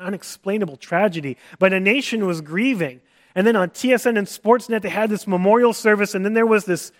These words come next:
this chaplain, the chaplain of the Humboldt Broncos now got up in front of the nation. And what do you think he wanted everyone to know in the face of chaos and tragedy and brokenness?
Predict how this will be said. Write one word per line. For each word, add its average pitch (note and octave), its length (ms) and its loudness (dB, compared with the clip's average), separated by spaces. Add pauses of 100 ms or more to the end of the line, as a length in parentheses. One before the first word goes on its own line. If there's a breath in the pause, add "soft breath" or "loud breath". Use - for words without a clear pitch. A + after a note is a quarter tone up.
(140 soft breath)
this F3+ 160 -6
chaplain, F#3+ 640 0 (260)
the F3+ 60 -10
chaplain C4 460 2
of G#3 80 0
the G3 80 2
Humboldt G#3 420 2
Broncos F3+ 480 2
now E3 160 0
got F3 240 2
up F3 100 -4
in F3 60 -8
front E3+ 240 -6
of D3+ 80 -8
the D3+ 100 -6
nation. D3+ 600 -8 (300 soft breath)
And E3 220 -4
what A3+ 220 0
do A3 100 -6
you G3 120 -2
think F3+ 400 -6 (160)
he - 280 -8
wanted E3+ 440 -2
everyone D3+ 460 -6
to - 140 -20
know B2+ 360 -10 (640)
in D3 100 -10
the C#3+ 80 -8
face - 500 -10 (320)
of A#2 220 -20
chaos D3 720 -2 (180)
and C3 100 -20
tragedy B2 600 -10 (300)
and B2 120 -20
brokenness? A#2 840 -16